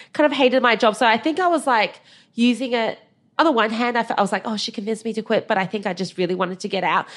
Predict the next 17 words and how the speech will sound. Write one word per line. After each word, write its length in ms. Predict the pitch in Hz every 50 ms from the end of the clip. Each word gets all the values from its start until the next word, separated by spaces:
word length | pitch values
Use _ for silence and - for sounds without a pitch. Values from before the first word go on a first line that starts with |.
| - -
And 140 | - 233 233
I 80 | 226 233
think 220 | 233 269 247 -
it 60 | 233
was 120 | 233 233 226
the 60 | 233
start 240 | 226 - 247 226 240
of 80 | 247 -
the, 240 | 247 233 208 - - _ _ _ _ _ _
of 180 | - 196 196 170
the 60 | 190
middle 300 | 180 180 175 175 190 185
of 80 | 180 180
the 60 | 180
global 420 | 180 180 175 175 180 196 190 - - _
financial 400 | - 196 190 180 165 175 - 185
crisis. 380 | - 196 185 190 - - 185